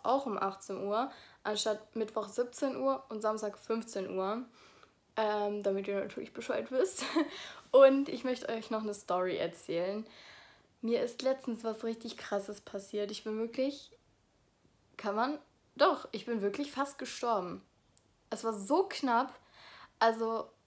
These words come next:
wie viele wissen, habe ich jetzt meinen Führerschein und, ähm, ich war halt auf der Autobahn.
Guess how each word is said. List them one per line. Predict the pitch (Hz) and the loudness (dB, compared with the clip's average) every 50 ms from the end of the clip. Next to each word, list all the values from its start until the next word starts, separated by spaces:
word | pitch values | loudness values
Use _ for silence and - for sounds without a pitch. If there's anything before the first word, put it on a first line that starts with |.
| _ _ _ _ _ _ - - | _ _ _ _ _ _ -14 -10
wie | 214 214 214 | -10 -8 -8
viele | - 240 208 214 | -6 -4 -4 -2
wissen, | 214 254 247 254 226 | -2 -2 -2 -2 -2
habe | 214 208 | -2 -2
ich | 202 | -2
jetzt | 196 196 190 - | -4 -4 -4 -4
meinen | 180 185 | -6 -6
Führerschein | 190 - 320 330 311 294 285 - 269 269 262 262 262 254 254 | -4 -4 0 2 2 2 0 -2 -2 -2 -2 0 -2 -4 -4
und, | - - 208 214 214 214 214 - - - | -4 -6 -4 -4 -4 -4 -6 -6 -4 -2
ähm, | 202 202 202 202 208 208 - | -2 0 0 -2 -4 -6 -8
ich | - 208 - - | -10 -10 -6 -4
war | 208 202 | -2 -2
halt | 196 190 190 | -2 -2 -4
auf | - 196 - | -4 -6 -6
der | 190 185 - | -4 0 0
Autobahn. | - 294 285 - 254 262 254 247 247 247 254 262 | 0 0 0 -2 -2 0 0 0 0 0 -2 -6